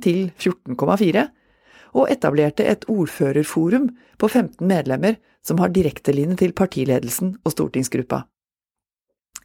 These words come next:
I høst krevde de at regjeringa skulle innføre makspris på strøm,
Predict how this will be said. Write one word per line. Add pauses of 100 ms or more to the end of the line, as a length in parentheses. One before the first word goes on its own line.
I
høst
krevde
de (340)
at
regjeringa
skulle
innføre
makspris
på
strøm,